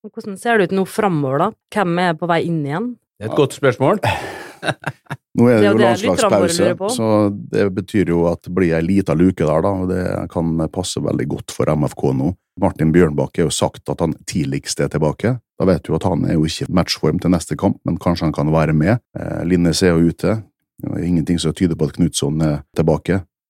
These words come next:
Speaker 1: Berisha.
Speaker 3: Berisha sannsynligvis, eh, kanskje kan være med neste gang. Altså, du får noen flere spillere, men du vil måtte fullføre denne sesongen her med å bruke folk i feil posisjon, og det er det som kommer til å felle Molde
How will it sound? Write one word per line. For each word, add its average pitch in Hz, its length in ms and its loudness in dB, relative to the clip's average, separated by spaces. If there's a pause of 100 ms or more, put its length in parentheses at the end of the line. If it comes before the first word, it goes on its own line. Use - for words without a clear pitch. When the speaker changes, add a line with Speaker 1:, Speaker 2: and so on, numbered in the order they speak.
(100)
Speaker 1:
Berisha. 175 500 -2 (180)
Speaker 3:
Berisha 92 480 4
sannsynligvis, 82 1040 0
eh, 80 480 0
kanskje 82 360 -2
kan 76 180 -2
være 80 180 2
med 78 160 2
neste 78 280 -2
gang. 92 200 0
Altså, 87 220 -4
du 87 100 0
får 87 160 2
noen 90 420 0
flere 73 380 0
spillere, 80 400 -2
men 80 180 0
du 87 120 2
vil 80 240 0 (100)
måtte 82 240 0
fullføre 101 680 2
denne 95 260 4
sesongen 73 480 0
her 120 220 2 (220)
med 90 120 4
å 85 80 0
bruke 98 340 0
folk - 260 -2
i 76 40 -6
feil 80 240 0
posisjon, 85 460 0 (100)
og - 80 -6
det 90 140 4
er - 20 -4
det 78 240 2
som - 100 -6
kommer 92 260 0
til 67 120 -2
å - 40 -6
felle 76 240 -2
Molde 71 340 -2